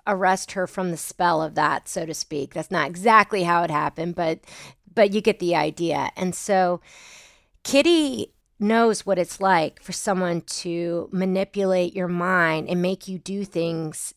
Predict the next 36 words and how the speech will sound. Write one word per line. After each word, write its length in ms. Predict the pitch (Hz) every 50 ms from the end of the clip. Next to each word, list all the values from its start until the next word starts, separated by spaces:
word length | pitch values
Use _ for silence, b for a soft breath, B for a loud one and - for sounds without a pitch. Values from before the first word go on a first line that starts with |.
| _ 185 -
that 460 | 190 185 170 170 170 170 170 170 - _ - -
are 120 | 190 190
out 200 | 175 175 185 190
of 120 | 180 170
your 140 | 180 175 185
control. 760 | - - - 175 160 - - - 190 180 170 156 151 160 - _ _
So, 520 | - - - 269 254 247 247 240 240 247 - -
um, 380 | - 226 226 220 214 214 214 -
at 180 | - 254 254 240
least 260 | 269 285 320 349 -
open 240 | 330 311 233 254 226
this 200 | 220 208 175 180
door 480 | - - 233 226 233 226 214 196 190 - -
of 140 | 196 175 165
maybe 440 | 190 196 202 214 214 190 220 208 196
that 200 | 202 196 190 -
there 160 | 202 202 196
was, 600 | 185 190 196 190 190 185 185 175 - - - - _ _ _ _
there 200 | 190 175 220 214
was 140 | 214 226 208
something 480 | - - 247 240 233 - 240 226 220
more 400 | 208 202 208 220 226 220 214 208
out 280 | - 208 208 - - -
there 240 | - 196 190 190 185
than 260 | 156 185 185 185 180
just 280 | - 196 180 165 - -
Red 260 | 175 165 170 170 -
Skull, 460 | - - - 160 131 113 - - 156 170 _ _ _ _ _ -
who 180 | - 190 180 175
was, 380 | 180 185 165 165 156 - -
um, 460 | - 175 165 160 156 151 156 160 160 _ _ _ _ -
making 380 | - 208 208 202 208 190 180 160
V-Day 400 | 165 190 185 175 180 165 160 160
happen, 760 | 156 160 180 180 170 170 - 156 143 151 143 - 147 - - -
and 180 | - 185 175
certainly, 1000 | - - - - 220 220 - - 208 190 185 180 180 180 180 170 165 175 170 160